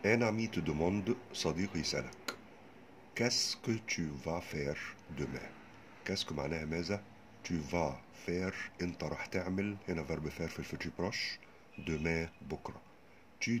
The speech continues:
dis، أنت تقول، هتقول له هعمل إيه بكرة؟ ينفع أقول له je vais bien merci، أنا كويس شكرًا؟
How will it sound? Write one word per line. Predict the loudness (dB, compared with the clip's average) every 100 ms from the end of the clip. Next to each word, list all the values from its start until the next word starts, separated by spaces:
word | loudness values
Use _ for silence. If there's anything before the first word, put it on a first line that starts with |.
| 2
dis، | -2 -4 -8 -2 0
أنت | 2
تقول، | 0 -2 -2 -6 -6 -16 -20 -10
هتقول | -6 0 0
له | 0 0
هعمل | 2 2
إيه |
بكرة؟ | 2 0 -6 -14 -20 -20 -20 -20 -18 -18 -18 -20 -20 -18 0
ينفع | 0 4 4
أقول | 6 4
له |
je | 2 2 2 4
vais | 4 4
bien | 2 4 4
merci، | 2 2 2 -4 -16 -20 -10 -4
أنا | -4
كويس | 0 2 4 4
شكرًا؟ | 0 0 -2 -2